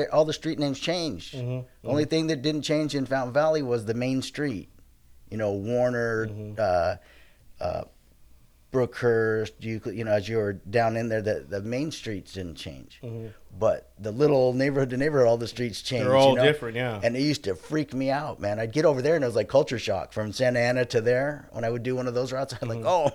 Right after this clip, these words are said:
Speaker 1: <laughs> man," I, I'd start freaking out. So I, I mean, I would, I basically would run all freaking day long.
Speaker 2: Jeez.
Speaker 1: Yeah.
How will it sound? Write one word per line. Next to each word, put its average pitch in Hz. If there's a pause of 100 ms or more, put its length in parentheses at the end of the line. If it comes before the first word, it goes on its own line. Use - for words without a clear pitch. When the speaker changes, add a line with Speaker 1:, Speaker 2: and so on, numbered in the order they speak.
(140)
Speaker 1:
<laughs> 170
man," 170
I, 151 (480)
I'd 139
start 117
freaking 127
out. 135
So 104
I, 127
I -
mean, 135
I 123
would, 123
I 107
basically 131
would 117
run 101 (480)
all 120
freaking 113
day 113
long. 92 (1000)
Speaker 2:
Jeez. 110 (720)
Speaker 1:
Yeah. 82